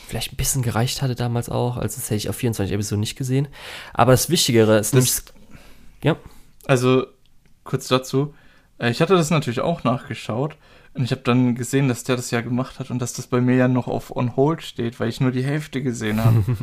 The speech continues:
Speaker 1: <laughs>
Speaker 2: Und
Speaker 1: Ja,
Speaker 2: ich hab
Speaker 1: ist halt
Speaker 2: grad,
Speaker 1: ganz
Speaker 2: ich hatte
Speaker 1: nett.
Speaker 2: danach so Lust, es einfach noch fertig zu gucken.
Speaker 1: Okay.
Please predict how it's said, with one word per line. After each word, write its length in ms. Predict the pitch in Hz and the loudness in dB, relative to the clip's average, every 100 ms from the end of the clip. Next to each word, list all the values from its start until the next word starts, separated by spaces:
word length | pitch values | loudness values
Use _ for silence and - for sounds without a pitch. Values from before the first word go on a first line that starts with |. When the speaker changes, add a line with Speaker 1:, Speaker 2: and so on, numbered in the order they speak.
| 139 - | -6 -12
Speaker 1:
<laughs> 440 | - - - - - | -16 -20 -20 -20 -4
Speaker 2:
Und 180 | 127 127 | 2 2
Speaker 1:
Ja, 20 | |
Speaker 2:
ich 120 | 104 | 2
hab 60 | 110 | 0
Speaker 1:
ist 160 | - | 2
halt 200 | 117 107 | 4 4
Speaker 2:
grad, 120 | - - | 2 0
Speaker 1:
ganz 200 | 107 107 | 0 2
Speaker 2:
ich 140 | - | 2
hatte 160 | 104 107 | 2 4
Speaker 1:
nett. 20 | |
Speaker 2:
danach 340 | 120 123 120 | 6 6 6
so 500 | - - - 147 147 | 2 -2 4 6 8
Lust, 440 | 139 135 139 - - | 8 8 6 4 -4
es 140 | 117 | 0
einfach 320 | 104 120 123 | 2 2 0
noch 140 | 123 113 | 0 -2
fertig 460 | - 113 120 110 - | 4 2 2 -6 -8
zu 100 | 113 | -10
gucken. 400 | - 113 117 - | -8 -6 -6 -6
Speaker 1:
Okay. 240 | - 101 | -2 -4